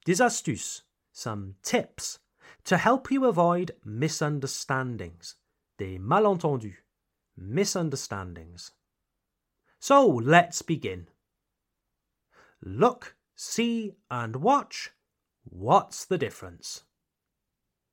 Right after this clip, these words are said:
Let's start with watch and see. The main difference is intention. Votre intention, your intention.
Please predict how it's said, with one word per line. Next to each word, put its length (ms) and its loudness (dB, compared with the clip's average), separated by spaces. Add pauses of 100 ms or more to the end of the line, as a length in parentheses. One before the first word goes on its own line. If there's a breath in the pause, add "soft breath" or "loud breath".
(920)
Let's 260 2
start 380 4
with 380 2 (100)
watch 640 0 (300)
and 420 -2 (300)
see. 640 -6 (1200 soft breath)
The 280 -4
main 560 4
difference 580 2 (100)
is 520 2 (240)
intention. 1200 0 (560)
Votre 300 2
intention, 580 -4 (320)
your 460 2 (180)
intention. 960 -2